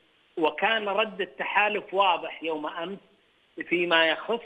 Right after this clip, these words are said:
الرسالة التي أوصلها إلى السيد مارتن جريفيث،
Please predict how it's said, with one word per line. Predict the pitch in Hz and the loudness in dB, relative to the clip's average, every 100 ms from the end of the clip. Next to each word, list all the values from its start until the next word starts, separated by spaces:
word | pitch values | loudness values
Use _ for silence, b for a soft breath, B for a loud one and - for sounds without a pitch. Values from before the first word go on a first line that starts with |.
| - _ _ _ 151 | -14 _ _ _ -6
الرسالة | 156 - - 202 185 | -6 -6 0 2 2
التي | 170 180 202 185 | 0 0 0 -2
أوصلها | 180 165 156 190 208 196 202 214 | -2 -4 -2 0 2 2 2 2
إلى | 180 160 | -2 -6
السيد | - - 185 185 156 | -6 -4 -2 0 -2
مارتن | 160 170 170 185 180 | 2 2 2 -8 -2
جريفيث، | 240 196 | -2 -2